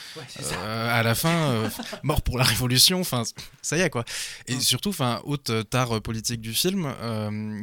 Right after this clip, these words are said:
Speaker 2: qui fait qu'en f-, enfin, qui, pour le coup, synthétise ce qu'il veut faire et ce qu'il fait vraiment. Euh, c'est-à-dire que le film s'ancre par le personnage de Gilles Lelouch dans la zone trois, qui est en gros, euh, la zone sociale, euh, les pauvres, les mecs, euh,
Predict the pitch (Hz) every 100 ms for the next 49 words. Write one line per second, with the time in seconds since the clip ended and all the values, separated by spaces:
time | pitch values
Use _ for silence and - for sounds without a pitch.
0 | 107 - - 131 123 117 117 117 - 117
1 | 123 - 82 - 147 - 139 131 143 -
2 | 160 156 - 165 160 123 - - 120 113
3 | 107 123 139 - 143 139 - 107 113 113
4 | 104 123 110 107 139 202 - - - -
5 | - - - 113 107 113 120 139 147 131
6 | 135 - 170 165 135 - - - 165 156
7 | - - - 139 135 131 - 127 131 117
8 | 110 110 113 127 180 - - 113 131 135
9 | 110 110 110 - 147 165 - 101 104 117
10 | 143 117 101 107 117 107 98 - 123 131
11 | 110 85 110 117 - 117 123 107 104 107
12 | 113 110 - 107 104